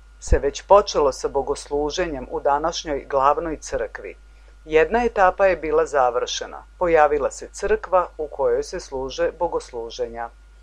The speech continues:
Treba primetiti da je Pokrovska crkva za celo mestašce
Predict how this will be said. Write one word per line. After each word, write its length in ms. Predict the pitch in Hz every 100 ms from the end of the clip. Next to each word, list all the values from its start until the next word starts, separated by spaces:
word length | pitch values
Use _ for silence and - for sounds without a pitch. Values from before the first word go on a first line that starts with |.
| - - - - - - - -
Treba 300 | 254 240 202
primetiti 720 | 160 147 131 120 185 190 226
da 100 | 170
je 100 | 147
Pokrovska 640 | 160 156 185 180 - 151
crkva 540 | - 190 165 - 123 120
za 160 | 131 151
celo 400 | - 175 214 233
mestašce 920 | 180 147 - 160 156 185 - -